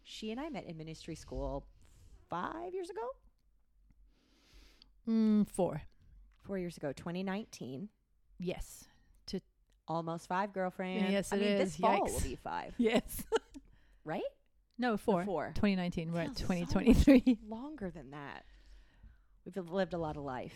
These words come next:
Speaker 2: We have.
Speaker 1: in that period of time. Janine is a very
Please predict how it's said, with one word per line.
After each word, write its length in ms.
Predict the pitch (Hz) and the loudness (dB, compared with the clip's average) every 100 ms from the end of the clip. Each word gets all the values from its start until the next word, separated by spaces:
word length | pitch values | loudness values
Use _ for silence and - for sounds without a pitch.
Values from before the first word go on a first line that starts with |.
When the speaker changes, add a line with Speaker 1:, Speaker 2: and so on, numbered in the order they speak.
| - | 0
Speaker 2:
We 160 | 185 | 2
have. 240 | 185 175 175 | 2 0 -4
Speaker 1:
in 140 | 160 147 | -8 -8
that 160 | 135 | -8
period 260 | 156 135 101 | -8 -8 -8
of 100 | - | -8
time. 300 | - - 160 - - - - - - - - 180 | -10 -10 -12 -18 -20 -20 -20 -20 -20 -20 -20 -10
Janine 580 | 208 196 214 285 - 240 | -6 -4 -6 -8 -6 -6
is 140 | 220 - | -8 -6
a 400 | 180 175 175 175 175 _ _ _ _ _ _ _ _ _ - _ _ _ _ - - _ _ _ _ _ _ _ | -2 0 0 -4 -6 _ _ _ _ _ _ _ _ _ -20 _ _ _ _ -20 -20 _ _ _ _ _ _ _
very 800 | 156 160 202 214 269 302 311 | -14 -6 -4 -2 -2 -2 -4